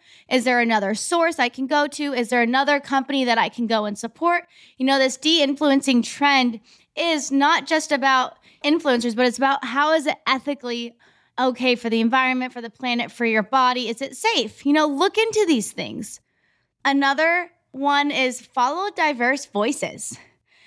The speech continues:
You know, expand your social media feed to include diverse voices and perspectives.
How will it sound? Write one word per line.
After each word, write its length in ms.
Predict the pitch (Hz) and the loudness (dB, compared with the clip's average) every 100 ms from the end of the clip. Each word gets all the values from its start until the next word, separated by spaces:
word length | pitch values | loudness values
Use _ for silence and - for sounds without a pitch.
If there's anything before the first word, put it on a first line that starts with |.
| _ 277 | _ 0
You 80 | |
know, 140 | 277 277 | 2 4
expand 800 | - - - - - 302 330 381 | 0 0 -6 -8 -4 -2 0 -2
your 140 | 359 359 | -2 -4
social 420 | - 311 320 311 | -2 -2 -2 -2
media 500 | 285 269 269 302 254 | 0 0 0 -2 -2
feed 360 | - 226 220 208 | -4 -6 -6 -8
to 120 | 269 | -6
include 440 | 247 247 302 302 | -6 -6 -6 -4
diverse 540 | 285 262 226 254 262 - | 0 0 0 0 0 -4
voices 460 | 220 233 240 247 | -4 -2 -2 0
and 180 | 247 233 | 0 0
perspectives. 760 | 294 294 330 403 - 202 190 | -2 -2 0 0 -2 -6 -8